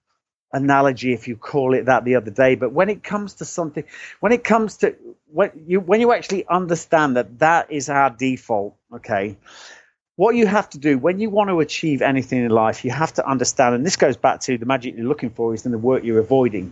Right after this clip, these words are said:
You know what I mean? You are always gonna steer away from that short-term discomfort, um, which will then lead to, to, uh, long-term gain. And that's what a lot of the book is really based around. And my previous book, Breakpoint, the whole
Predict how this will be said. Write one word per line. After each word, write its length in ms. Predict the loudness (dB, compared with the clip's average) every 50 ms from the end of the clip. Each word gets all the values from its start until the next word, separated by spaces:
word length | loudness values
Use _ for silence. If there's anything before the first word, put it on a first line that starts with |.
| -14 _ -10
You 100 | -4 0
know 60 | 2 2
what 80 | 2
I 20 | 4
mean? 220 | 2 2 2 -2 -4
You 440 | -2 2 4 4 4 4 2 2 0
are 280 | 0 0 2 2 2
always 320 | 0 0 0 2 2 0 0
gonna 160 | 0 -2 -2
steer 340 | -2 -2 2 2 4 4 4
away 300 | 2 2 2 2 0 0
from 220 | -2 -4 -4 0
that 180 | 0 0 0 0
short-term 520 | -2 0 2 2 0 0 0 -2 -2 -2
discomfort, 920 | -2 -6 -8 -2 0 0 0 0 -4 -12 -16 -12 -4 -2 0 0 0 -2 -8 _ _ _ _ _ _ _ _ _ _ _ -4
um, 300 | 0 2 4 4 2 0
which 480 | -2 -2 0 0 0 0 -4 -10 -8 -6
will 180 | -6 -4 0
then 180 | 2 2 2 4
lead 220 | 2 2 0 -2
to, 240 | -6 -4 -2 -2 -2
to, 400 | -2 -4 -2 0 2 2 2 0 -2 -6 -4
uh, 240 | 0 2 2 2 2
long-term 580 | 2 2 2 2 0 -2 -2 -2 -2 -2 -2
gain. 320 | 0 2 2 2 2 2 0
And 140 | 0 0 0
that's 200 | 0 0 0 0
what 220 | 0 0 0 -2
a 80 | -4 0
lot 200 | 2 2 2 2
of 40 |
the 80 | -2 -8
book 200 | -10 -10 -12 -12 -10
is 100 | -12 -8
really 200 | -6 -6 -6 -4
based 320 | -2 -2 -2 -2 -4 -4
around. 220 | -2 0 0 0 0
And 60 | -2
my 60 | -2
previous 420 | -4 -4 -2 -2 0 0 0 -2 -2
book, 300 | -2 -4 -4 -4 -4 0
Breakpoint, 520 | 2 2 2 2 -2 -4 -4 -4 -4 -4
the 40 | -6
whole 220 | -2 -2 -2 -2